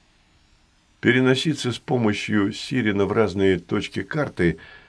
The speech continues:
одно из немногих шныровских преимуществ. Конечно, нужно, чтобы на месте можно было зарядить нерпь, а то с обратной дорогой возникнут сложности. "Вот, я как раз про это.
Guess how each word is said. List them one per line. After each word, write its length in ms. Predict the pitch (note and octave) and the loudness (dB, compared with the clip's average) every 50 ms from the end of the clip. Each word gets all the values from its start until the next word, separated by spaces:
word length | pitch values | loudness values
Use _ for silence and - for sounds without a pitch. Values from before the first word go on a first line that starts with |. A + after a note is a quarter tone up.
| _ _ _ _ _ _ _ _ _ | _ _ _ _ _ _ _ _ _
одно 340 | - G#2+ G#2 A2 C3 C3 B2+ | 0 0 2 4 4 6 6
из 160 | A#2+ A2+ F2+ | 4 4 2
немногих 580 | G#2+ A2+ A2+ A#2 B2 B2+ B2 A2+ G#2 G#2 F#2+ - | 2 2 2 4 4 2 2 2 2 0 -2 -2
шныровских 720 | - - A2+ A#2 A2+ G#2 G2+ - - - G2+ F#2+ - - | -6 -4 -2 0 0 0 -2 -2 -4 -6 -6 -6 -4 -4
преимуществ. 760 | G#2 G#2 G2+ F#2+ F2+ D#2+ C#2+ - - - - - - - _ _ - - - - - - - - _ _ _ | -2 -2 0 0 0 -2 -2 -4 -12 -14 -16 -20 -20 -20 _ _ -20 -20 -20 -20 -20 -20 -20 -20 _ _ _
Конечно, 460 | - - G#2 G2+ G#2 G#2 - G#2 G2+ | -6 -4 -2 -2 -4 -4 -2 -2 0
нужно, 320 | G#2 G#2+ G2+ F2 F#2+ F#2 | 0 0 0 0 -2 -4
чтобы 260 | F2 - G#2 F#2 F2 F2+ | -2 -2 -2 0 2 2
на 120 | F2+ F2+ | 2 2
месте 340 | F#2+ F#2 F2+ F2 - - F#2 | 2 2 0 -2 -2 -2 0
можно 320 | F#2 F#2 F2+ E2+ F#2 F2+ | 0 0 0 0 0 0
было 260 | F2 F#2+ F#2 F2 F2 | 2 2 4 4 2
зарядить 540 | E2+ D#2+ F#2 F2 F2+ E2+ F2 F#2 E2+ E2+ - | 2 2 0 2 2 2 0 -2 -4 -2 -2
нерпь, 400 | G#2 G#2+ A#2 B2 A#2 F#2+ - - - _ - - - - _ _ _ | 0 2 4 4 4 2 0 -6 -16 _ -20 -20 -20 -20 _ _ _
а 140 | - D#2 | -6 -6
то 160 | D#2 - F2+ F2 | -2 -2 -2 -2
с 120 | - - | 0 0
обратной 540 | F#2+ E2+ F#2+ G2 G2 F#2 - - F#2+ F#2 F2+ | 2 2 4 4 2 2 2 0 0 0 2
дорогой 540 | E2+ F#2 F#2+ F#2 F#2 F#2+ F2+ E2 F2 F2 E2+ | 2 2 2 2 2 0 0 2 4 4 4
возникнут 580 | E2+ F2 E2+ E2+ F2+ F2 E2+ - F2+ F2+ E2+ | 4 4 2 0 -4 -6 -4 -2 -4 -4 -4
сложности. 720 | - - - B1 B1 A2 E2+ E2+ D#2+ D2+ - - D2 C2+ - _ _ _ _ _ _ _ _ _ _ _ _ _ | -6 -6 -4 -4 -2 -2 -2 -2 -4 -4 -6 -12 -14 -14 -14 _ _ _ _ _ _ _ _ _ _ _ _ _
"Вот, 600 | - E2 G#2 A2+ A2+ A2 G#2 F2+ C#2+ - - - _ _ _ _ _ _ _ - - - - - - _ _ - | 0 2 6 6 8 8 6 6 2 -2 -8 -18 _ _ _ _ _ _ _ -20 -20 -20 -20 -20 -20 _ _ -8
я 400 | - - - - F#2+ F#2+ F#2 F2+ | -2 0 2 4 4 4 4 4
как 240 | - F#2+ F2+ F2 F2+ | 2 -2 -4 -2 0
раз 240 | F2+ F2+ F2 E2+ | 0 0 0 -2
про 240 | - - F2 F2 F2 D#2+ | -4 -2 0 2 2 2
это. 340 | D2 A#1+ - - - - | 0 -2 -6 -12 -18 -18